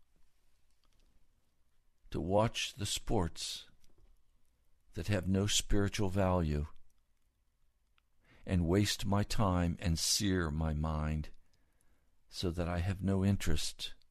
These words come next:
in the scriptures." How long will you waver between two opinions?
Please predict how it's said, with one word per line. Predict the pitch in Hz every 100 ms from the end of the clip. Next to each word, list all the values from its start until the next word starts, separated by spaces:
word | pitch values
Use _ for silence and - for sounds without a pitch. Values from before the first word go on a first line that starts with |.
| _ _ _ -
in | 85
the | 73
scriptures." | - - 104 - 73 62 - - - - _ _ _ _ _ _ _ _ _ _ _ _ _ _ _ _ _ _ _ _ _ _ _ _ _ -
How | - 110
long | 113 107 101 101
will | 95
you | 92 95
waver | 90 101 104 85 78
between | 78 82 - 90 82
two | - 85
opinions? | - 98 90 73 60 -